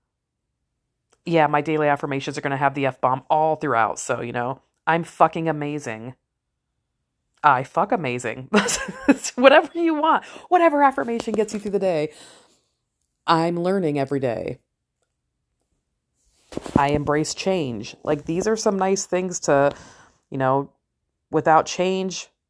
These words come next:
growth can be stagnant, so appreciate change, 'cause that's how you're gonna grow. Like, just some nice daily affirmations to say and kind of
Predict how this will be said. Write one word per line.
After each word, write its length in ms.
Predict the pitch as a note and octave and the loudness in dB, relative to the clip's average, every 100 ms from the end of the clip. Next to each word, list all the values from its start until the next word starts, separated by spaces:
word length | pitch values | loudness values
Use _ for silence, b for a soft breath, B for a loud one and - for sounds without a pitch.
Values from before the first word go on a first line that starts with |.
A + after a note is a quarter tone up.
| _ | _
growth 300 | - D3+ D#3 | 2 4 4
can 180 | - D#3+ | 0 -4
be 140 | D#3 D#3+ | -2 -4
stagnant, 640 | - G3+ G#3 D#3+ D#3 - | 2 2 2 0 -4 -4
so 440 | - D3+ D#3 D#3 E3 | -2 2 2 0 -4
appreciate 580 | - F#3+ G3+ F#3+ D#3 | -4 -4 -4 -4 -6
change, 460 | - C#3+ B2+ A#2 B2+ | -6 -8 -8 -8 -10
'cause 160 | D3 C3+ | -8 -2
that's 240 | C#3 - | -2 0
how 80 | D#3 | -2
you're 160 | D#3 | -2
gonna 180 | D#3 D#3+ | -2 -4
grow. 540 | D3+ F3+ F3+ A#2 B2+ - _ b b b b b b _ | -2 0 2 0 -2 -8 _ b b b b b b _
Like, 180 | F3 E3+ | -2 -2
just 200 | B3 - | -6 -2
some 140 | C4+ | 2
nice 320 | A#3 A3 A3 | 2 2 0
daily 260 | - F#3 G3 | -4 -2 2
affirmations 580 | F#3 F3+ F3 E3+ E3+ E3 | 0 -2 -4 -6 -8 -8
to 100 | D#3 | -8
say 340 | - D#3 D3+ | -2 -2 0
and 320 | C#3+ C3+ C#3 - | -2 -4 -8 -8
kind 260 | D3+ D3+ | -6 -2
of 280 | D3 C#3+ | -2 -4